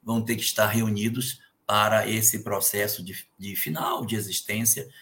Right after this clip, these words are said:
dentro de um quadro aonde a possível sanidade mental possa começar a apresentar sinais de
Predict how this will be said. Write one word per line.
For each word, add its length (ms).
dentro 360
de 120
um 180
quadro 520
aonde 600
a 340
possível 480
sanidade 600
mental 440
possa 340
começar 600
a 160
apresentar 760
sinais 840
de 440